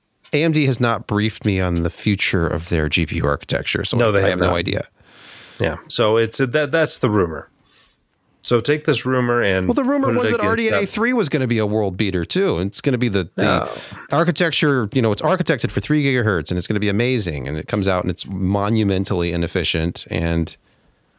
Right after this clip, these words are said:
Speaker 1: it, it needed every
Speaker 2: Ray tracing is
Speaker 1: megahertz
Speaker 2: not
Speaker 1: it
Speaker 2: that
Speaker 1: could
Speaker 2: great.
Speaker 1: get.
Speaker 2: You know, but yeah, but here, here's the one thing about that.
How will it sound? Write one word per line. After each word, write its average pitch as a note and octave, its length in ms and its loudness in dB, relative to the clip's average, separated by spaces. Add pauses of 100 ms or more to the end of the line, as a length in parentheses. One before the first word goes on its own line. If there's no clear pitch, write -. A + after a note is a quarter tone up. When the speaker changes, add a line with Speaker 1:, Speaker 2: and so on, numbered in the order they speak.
(240)
Speaker 1:
it, F2 200 0 (160)
it G2 140 2
needed F#2+ 320 0
every F#2 240 -2
Speaker 2:
Ray G#2+ 120 0
tracing G2 360 0
is F2+ 160 0
Speaker 1:
megahertz F2 40 2
Speaker 2:
not F#2 100 2
Speaker 1:
it F#2 60 0
Speaker 2:
that E2+ 100 2
Speaker 1:
could E2+ 80 -2
Speaker 2:
great. F#2 220 0
Speaker 1:
get. - 180 -10 (800)
Speaker 2:
You F3+ 100 2
know, D#3 300 2 (160)
but D#3+ 320 0 (760)
yeah, D3+ 360 2
but B2+ 320 -2 (340)
here, D3+ 300 -2
here's B2 260 0
the A2 100 2
one F#2 160 2
thing F2+ 300 0 (140)
about G#2 300 0
that. F2 280 0